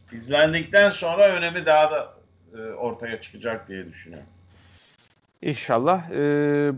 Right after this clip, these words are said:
Speaker 2: bugünkü programımızın sonuna geliyoruz yavaş yavaş. E, premium üyelerimize özel soru cevap bölümümüz olacak son olarak.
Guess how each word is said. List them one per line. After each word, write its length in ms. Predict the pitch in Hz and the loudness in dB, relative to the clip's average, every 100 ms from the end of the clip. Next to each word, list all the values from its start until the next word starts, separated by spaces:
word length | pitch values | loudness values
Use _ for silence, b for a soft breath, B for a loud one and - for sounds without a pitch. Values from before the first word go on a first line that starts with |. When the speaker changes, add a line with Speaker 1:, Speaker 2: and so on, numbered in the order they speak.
| 160 - - | -8 -8 -2
Speaker 2:
bugünkü 420 | 180 170 151 160 | 0 0 -2 -6
programımızın 580 | - 151 139 147 147 180 | -2 0 0 -2 -4 -6
sonuna 340 | - 160 160 | -4 -2 0
geliyoruz 440 | 143 131 123 120 117 | 0 0 0 -2 -4
yavaş 260 | 120 123 - 143 | -4 -4 -8 -8
yavaş. 280 | 143 175 - - 143 | -6 -6 -10 -16 -10
E, 60 | 135 131 127 123 123 - - _ | -6 -6 -4 -4 -6 -8 -14 _
premium 520 | - 175 156 147 143 | -4 -2 0 -2 0
üyelerimize 480 | 143 131 131 131 123 | 2 2 2 0 -4
özel 280 | 135 147 175 | -4 -2 -4
soru 320 | 170 160 139 | -2 -4 -2
cevap 440 | 135 143 139 135 - | 0 2 2 0 -6
bölümümüz 500 | 120 123 120 113 117 | -6 -4 -6 -6 -4
olacak 360 | 113 113 110 | -4 -4 -8
son 160 | - 147 | -6 -6
olarak. 380 | 123 131 202 | -2 -2 -2